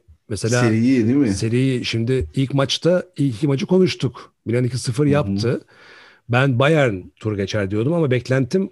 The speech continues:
Speaker 1: o İtalya'da bir tane Bayern'in alması ve şu anda işi bitirmiş olmasıydı.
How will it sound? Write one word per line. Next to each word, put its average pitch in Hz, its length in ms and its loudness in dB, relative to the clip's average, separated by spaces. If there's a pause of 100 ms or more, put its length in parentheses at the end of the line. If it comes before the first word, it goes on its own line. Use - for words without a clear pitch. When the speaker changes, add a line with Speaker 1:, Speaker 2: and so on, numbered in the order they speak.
Speaker 1:
o 127 240 -2
İtalya'da 135 380 0
bir 135 60 -2
tane 127 240 0
Bayern'in 143 260 0
alması 117 380 0
ve 175 80 2
şu 143 180 0
anda 139 200 2
işi 147 180 0
bitirmiş 139 360 -2
olmasıydı. 101 680 -2